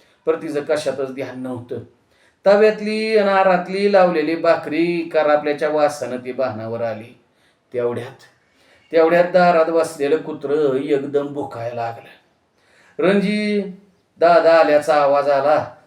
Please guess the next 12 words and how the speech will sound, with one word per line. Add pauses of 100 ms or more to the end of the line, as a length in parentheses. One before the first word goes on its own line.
(140)
तसा (120)
हौसाचा
जीव
भांड्यात (100)
पडला. (680)
दोघं
घरात
आली, (240)
मुकादम
बाहेरच्या
बाहेर
सायकलीवर